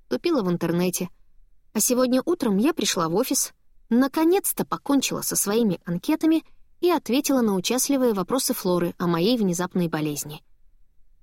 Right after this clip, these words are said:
И я уже подумывала улизнуть с рождественской вечеринки.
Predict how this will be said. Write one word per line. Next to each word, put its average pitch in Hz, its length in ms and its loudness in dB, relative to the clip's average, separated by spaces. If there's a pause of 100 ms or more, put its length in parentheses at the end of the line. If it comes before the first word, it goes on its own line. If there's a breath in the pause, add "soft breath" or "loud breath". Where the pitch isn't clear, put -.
(120)
И 269 60 -2
я 349 140 4
уже 311 180 2
подумывала 277 540 2
улизнуть 240 640 0 (100)
с - 120 -6
рождественской 190 680 -2
вечеринки. 165 640 -4